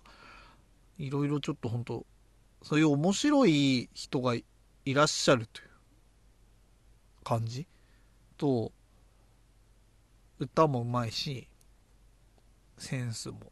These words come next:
ある。作詞作曲のセンスもあって、っていう方がいらっしゃるっ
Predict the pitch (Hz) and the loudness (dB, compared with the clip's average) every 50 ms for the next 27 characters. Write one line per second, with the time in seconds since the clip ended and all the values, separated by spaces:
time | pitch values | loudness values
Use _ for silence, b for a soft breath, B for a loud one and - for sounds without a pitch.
0 | _ _ - - - - _ - - - - 117 - - - - - 131 117 - | _ _ -20 -20 -20 -20 _ -18 -14 -12 -12 -12 -10 -10 -8 -8 -8 -8 -10 -12
1 | - _ _ - - 120 - - 117 117 113 - - 131 117 117 - - - 160 | -16 _ _ -12 -12 -12 -12 -12 -12 -12 -12 -10 -10 -10 -10 -10 -12 -14 -16 -16
2 | - - - _ _ _ - - - - - b b b b b b b b b | -20 -20 -20 _ _ _ -18 -18 -18 -18 -20 b b b b b b b b b
3 | b b b b b b b _ - 90 - - - - - - - - - 143 | b b b b b b b _ -8 -8 -6 -6 -8 -10 -12 -16 -10 -8 -8 -8
4 | - _ _ _ _ _ _ _ _ _ _ _ _ _ - - 196 175 - - | -8 _ _ _ _ _ _ _ _ _ _ _ _ _ -20 -16 -14 -14 -12 -12
5 | - - - - 139 135 - - - - - - 165 160 156 151 135 | -10 -10 -10 -8 -8 -8 -6 -6 -6 -6 -4 -2 0 0 2 0 0